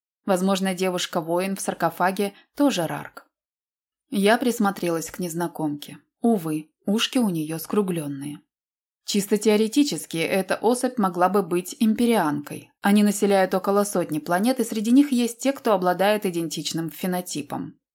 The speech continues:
продолжил Ислаш, выводя очередное изображение. На этот раз я увидела больше десятка девушек самой разной внешности, и для меня это стало настоящим открытием. Об этой цивилизации вообще ничего не известно.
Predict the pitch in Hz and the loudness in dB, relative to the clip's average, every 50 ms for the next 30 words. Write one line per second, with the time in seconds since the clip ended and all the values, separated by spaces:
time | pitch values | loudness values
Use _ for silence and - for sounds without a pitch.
0 | _ _ - 185 180 170 165 160 156 156 160 160 - - - 160 151 - - 202 | _ _ -4 -2 -2 0 -2 -2 -4 -4 -6 -8 -8 -10 -10 -12 -10 -6 -2 0
1 | 233 240 240 - - _ _ - - 214 214 202 220 214 202 247 247 - 226 208 | 2 2 0 -2 -8 _ _ -8 -4 -2 0 0 0 0 2 0 0 2 0 -2
2 | - 208 196 180 - - 165 160 160 160 156 - - 180 170 175 185 165 175 180 | -2 -2 -4 -4 -4 -4 -4 -4 -4 -4 -6 -6 -6 -6 -6 -4 -4 -2 -2 -2
3 | 180 175 - 147 147 - - - - _ _ _ _ _ _ _ _ _ _ _ | -2 -2 -4 -6 -8 -10 -12 -14 -18 _ _ _ _ _ _ _ _ _ _ _
4 | _ _ _ - 180 175 180 254 277 294 294 269 254 262 254 - 240 220 214 214 | _ _ _ 0 2 2 4 4 4 2 2 2 2 2 2 2 2 4 4 4
5 | 214 202 240 226 233 226 220 214 196 208 202 - - 208 196 202 196 - 190 190 | 4 2 0 2 4 4 4 4 4 4 2 2 0 0 -2 -2 0 0 0 0
6 | - - 160 156 165 196 214 208 185 - 170 156 - - - 185 180 180 175 175 | 0 -4 -4 -2 -2 -2 -2 -2 -2 -2 -4 -4 -4 -2 -2 -2 0 0 0 0
7 | 190 196 196 180 165 165 170 170 190 208 196 151 - - - - - - - - | 2 2 2 2 0 -4 -4 -2 -2 -2 -2 -2 -2 -6 -8 -10 -12 -12 -16 -18
8 | - _ _ _ _ _ - 220 185 214 208 202 180 175 170 202 247 269 269 269 | -18 _ _ _ _ _ -2 0 2 4 4 4 2 2 0 0 0 2 0 0
9 | 254 - 262 240 240 240 - - 226 240 240 240 - 196 175 165 160 175 - - | -2 0 0 0 0 0 0 4 6 6 6 4 2 0 0 0 -2 -4 -4 -4
10 | 156 160 160 160 - - - 170 160 - - - 160 - - _ _ _ _ - | -4 -4 -4 -4 -6 -6 -6 -6 -6 -6 -8 -10 -10 -12 -14 _ _ _ _ -2
11 | 170 165 165 180 208 - 277 277 - 262 233 240 233 226 214 226 220 220 - - | -2 0 2 0 0 0 -2 -2 -2 -2 0 0 0 2 2 2 2 2 0 -2
12 | 214 196 185 180 170 170 - - 277 269 233 208 - 180 160 170 170 170 170 165 | 0 2 2 2 2 0 0 0 2 2 2 0 -2 -4 -4 -4 -4 -4 -4 -6
13 | 156 170 160 156 151 147 - - - - - | -8 -8 -10 -10 -10 -10 -12 -12 -14 -16 -16